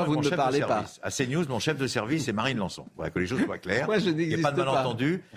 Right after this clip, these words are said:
Speaker 1: <laughs>
Speaker 2: Vendredi prochain, je ne vous dis pas où je serai, mais je serai dans un endro-, endroit magique et exceptionnel. Je vous le dis tout de suite.
Speaker 1: Vous serez à Roland-Garros, peut-être ?
Speaker 2: Non, mais mieux que Roland-Garros.
Speaker 1: Mieux que ça.
Speaker 2: Mieux, mieux, beaucoup mieux, beaucoup mieux.
Speaker 1: La Chapelle Sixtine ?
Speaker 2: <laughs> Non.
Speaker 1: Vous êtes, vous êtes
Speaker 2: Exagérez,
Speaker 1: capable de
Speaker 2: faut
Speaker 1: tout.
Speaker 2: pas exagérer.
Speaker 1: Ah, vous
Speaker 2: Encore
Speaker 1: êtes
Speaker 2: que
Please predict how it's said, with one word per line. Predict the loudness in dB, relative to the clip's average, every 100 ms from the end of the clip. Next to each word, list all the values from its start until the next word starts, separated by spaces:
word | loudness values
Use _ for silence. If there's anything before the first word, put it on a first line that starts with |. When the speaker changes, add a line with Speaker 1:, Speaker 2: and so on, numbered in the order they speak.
| -4
Speaker 1:
<laughs> | 0 0 0
Speaker 2:
Vendredi | 0 2 0 0
prochain, | 0 0 0 0
je | 0
ne | 0
vous | -2
dis | -2 -2
pas | 0
où | 0
je | -2
serai, | -2 0
mais | -2
je | -2
serai | -2
dans | -2 0
un | 0
endro-, | -2 -4 -4
endroit | -2 0 -2 -2
magique | -4 -2 -2 -2 -6 -6 -2
et | -2
exceptionnel. | 0 -4 0 -2 -2 -6 -8 -8
Je |
vous | -4
le | -4
dis | -4
tout | -6
de |
suite. | -4 -6 -6 -12
Speaker 1:
Vous |
serez | -8 -4
à |
Roland-Garros, | -2 0 0 -2 -4
peut-être ? | -6 -2
Speaker 2:
Non, | 2 4 4 2
mais | 0 0
mieux | 0 2 2
que | 2
Roland-Garros. | 0 0 0 0 0
Speaker 1:
Mieux | -2
que |
ça. | -6 -4
Speaker 2:
Mieux, | 0 2
mieux, | 2 2 0
beaucoup | 0 0 0 0
mieux, | 2 2 2 0
beaucoup | -2 -2 -4
mieux. |
Speaker 1:
La | -2
Chapelle | -2 -2 -2
Sixtine ? | -2 -6 -10 -8 -8 -10 -12 -20
Speaker 2:
<laughs> | -8
Non. | -6 -2 0 0 0 0 -2
Speaker 1:
Vous | 2 2
êtes, | 2
vous | 2
êtes | 2
Speaker 2:
Exagérez, | 2
Speaker 1:
capable | 2 2
de | 2
Speaker 2:
faut | 0 0
Speaker 1:
tout. | 0
Speaker 2:
pas |
exagérer. | 0 0 2 2
Speaker 1:
Ah, | 2 2 2
vous | 2
Speaker 2:
Encore | 0 0
Speaker 1:
êtes | 2
Speaker 2:
que | 2